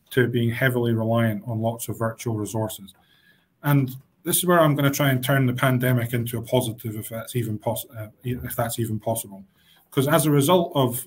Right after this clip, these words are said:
of the, the things that we've learned throughout that process, that has taken us into our next stage of where we're going as, as a faculty and as a department. And I say that because at this point, uh, we're in the process of building a new building on the side of the one that I am currently in,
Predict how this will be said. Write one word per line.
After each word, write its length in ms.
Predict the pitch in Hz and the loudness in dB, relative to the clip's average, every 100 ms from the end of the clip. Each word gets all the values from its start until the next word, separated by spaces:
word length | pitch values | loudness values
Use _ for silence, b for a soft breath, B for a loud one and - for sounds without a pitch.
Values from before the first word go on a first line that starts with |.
| - | -8
of 200 | 120 - | -8 -8
the, 120 | 113 | -12
the 140 | 117 | -12
things 260 | 120 143 123 | -2 2 2
that 100 | 123 | 0
we've 160 | 113 113 | -4 0
learned 320 | 139 143 139 | 2 4 2
throughout 300 | 139 123 117 | 2 2 0
that 220 | 113 110 | -4 -4
process, 500 | - 113 113 110 - b b b b _ | -4 -4 -4 -8 -10 b b b b _
that 160 | 143 135 | 0 0
has 140 | 135 | 0
taken 320 | 143 139 131 | 2 2 2
us 160 | 120 117 | 2 0
into 320 | 117 117 117 | -2 0 0
our 100 | 110 | 0
next 320 | 113 120 120 | -2 -4 -6
stage 320 | - 123 113 | -4 -2 -2
of 160 | 110 104 | -4 -4
where 160 | 113 107 | -2 -2
we're 160 | 107 | -2
going 300 | 104 113 107 | -2 -2 -2
as, 260 | 107 - - | -4 -8 -10
as 140 | 110 | -12
a 40 | 110 | -8
faculty 540 | - 117 - - 113 | -6 -6 -8 -10 -8
and 140 | 104 104 | -6 -8
as 100 | 101 | -12
a 60 | |
department. 500 | - - 113 101 98 _ _ b b b b b - | -18 -4 -2 -2 -6 _ _ b b b b b -2
And 80 | 139 | 0
I 40 | |
say 180 | 139 214 | 2 4
that 240 | 156 123 | 4 4
because 320 | - - 135 127 | 0 0 2 2
at 100 | 131 | -2
this 140 | 143 | -4
point, 400 | - 143 143 - | 0 2 2 2
uh, 260 | 127 127 123 | 2 2 2
we're 300 | 123 120 120 | 0 0 0
in 80 | 120 | -2
the 60 | |
process 500 | 117 131 123 123 120 | 2 2 2 0 -2
of 100 | 107 | -2
building 320 | 135 131 120 | 0 0 2
a 40 | 117 | 2
new 160 | 117 | 0
building 420 | 117 123 113 107 92 | 0 -2 -2 -4 -8
on 140 | 123 113 | -6 -6
the 80 | 110 | -4
side 240 | 117 110 | -4 -2
of 80 | 110 | -2
the 80 | 110 | -2
one 160 | 113 | -2
that 100 | 110 | -2
I 80 | 117 | -4
am 160 | 110 113 | -4 0
currently 380 | 117 110 113 | 0 0 -2
in, 260 | 110 107 | -4 -4